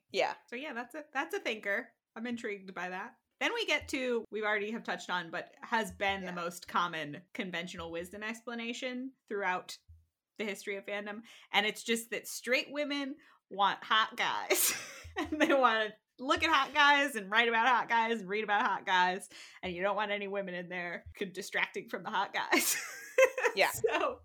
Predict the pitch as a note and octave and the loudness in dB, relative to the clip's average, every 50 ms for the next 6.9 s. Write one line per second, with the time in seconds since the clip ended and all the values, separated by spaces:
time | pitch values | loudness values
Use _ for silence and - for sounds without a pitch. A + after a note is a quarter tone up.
0 | _ - A3+ B3+ C#4+ C#4+ - C#4+ C#4 C#4 D4 C#4+ C#4 B3+ - - B3+ A#3+ A3 G3+ | _ 4 6 6 6 4 0 -2 -2 -2 -2 -2 -2 -4 0 2 2 4 4 2
1 | G3+ - A3+ A3+ A3+ - - A#3+ B3 C#4+ C#4+ C4 G3+ F#3+ G3 G#3+ A3+ A3 G3 G3+ | 0 -4 -6 -6 -4 -2 -2 0 0 0 0 0 -2 -2 -2 -2 -2 0 0 0
2 | G3+ F#3 - - G3+ F#3+ F#3+ G3 G3+ G3+ - _ _ - A3+ A3+ A#3 B3 B3 A#3+ | -2 -4 -4 -4 -4 -2 -2 -4 -6 -8 -12 _ _ -4 -2 -2 -2 -2 -4 -4
3 | G3+ G3+ G#3 - G#3+ A3+ B3 B3 - G3+ G3+ G3+ G3+ - - - _ _ - G3+ | -4 -4 -4 -4 -6 -6 -6 -6 -6 -8 -8 -8 -10 -14 -18 -18 _ _ -12 -12
4 | G#3 - - - G3+ F#3 F#3 F#3 - - F#3+ F#3 - G3 F#3 F#3+ G3 G#3 C4+ D#4+ | -12 -12 -12 -12 -10 -10 -10 -12 -14 -16 -14 -14 -12 -12 -12 -10 -10 -8 -8 -8
5 | E4+ - A#4 A#4 A#4 A4+ A4+ A4+ _ - - - B3+ A3 G#3 G#3 G3 F#3+ G3 F#3 | -8 -8 -8 -8 -8 -8 -8 -10 _ -20 -14 -10 -10 -8 -8 -8 -8 -8 -8 -8
6 | F3+ F3 F3 F3+ F3+ F#3 - C4+ C4+ C4+ C4+ C4+ C4 C4 B3+ B3+ B3+ C4 | -10 -10 -10 -12 -10 -6 -4 -2 -2 -2 -2 -4 -4 -4 -4 -4 -6 -10